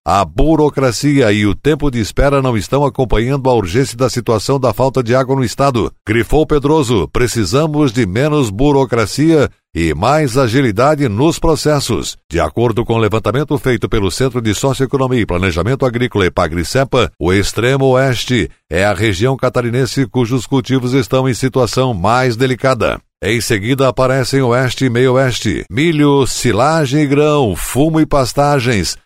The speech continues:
são as culturas mais atingidas até o momento. O milho silagem acumula perda média de menos seis vírgula setenta e cinco por cento na produção estadual, resultando numa produção esperada de oito milhões e oitocentas mil toneladas.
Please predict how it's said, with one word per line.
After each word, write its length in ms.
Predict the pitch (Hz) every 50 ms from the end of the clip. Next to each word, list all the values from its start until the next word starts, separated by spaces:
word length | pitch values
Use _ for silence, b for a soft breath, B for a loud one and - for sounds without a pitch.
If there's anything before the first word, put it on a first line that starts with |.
| _ _
são 140 | - 113 113
as 140 | 117 - -
culturas 500 | - 113 98 - 135 139 139 117 87 82
mais 480 | 80 90 101 110 123 135 139 139 110
atingidas 720 | 135 131 - 139 143 127 95 87 120 143 135 139 139 107 120
até 320 | 131 113 - - 104 104
o 100 | 113 131
momento. 580 | 139 147 147 143 147 143 139 - 139 117 85 - - _ -
O 140 | 76 76
milho 300 | 78 92 104 101 101 104
silagem 520 | 95 - 101 92 92 104 113 123 113 104 120
acumula 480 | 110 - - 117 110 117 120 120 113
perda 320 | 104 - 110 117 113 113 110
média 340 | 107 113 120 117 110 117 113
de 140 | 107 110
menos 440 | 101 85 92 104 117 120 120 110 -
seis 280 | - 110 110 123 101 82
vírgula 260 | 98 113 107 117 113
setenta 380 | - 123 110 95 123 113 110 110
e 60 | 95
cinco 220 | - 120 113 98
por 160 | - 123 101
cento 240 | - - 120 120 120
na 120 | 117 113 101
produção 440 | 104 113 113 104 92 - 113 110
estadual, 520 | 104 - - 117 104 104 107 113 123 113 - - _ _ _ _ _
resultando 520 | - 92 101 92 95 87 - 117 117 120 117
numa 180 | 117 113 110
produção 460 | - 107 107 98 95 87 - 113 117
esperada 480 | 120 104 - - 104 110 123 123 113 113
de 200 | 101 104 107 - -
oito 380 | - 104 113 127 131 120 - 110
milhões 500 | 104 98 95 98 107 123 127 131 113 101
e 60 | 110
oitocentas 720 | 110 113 113 - 107 95 - - 117 123 - 120 110 87
mil 180 | 98 113 127 127
toneladas. 680 | 113 127 127 120 117 120 127 123 90 71 60 - - -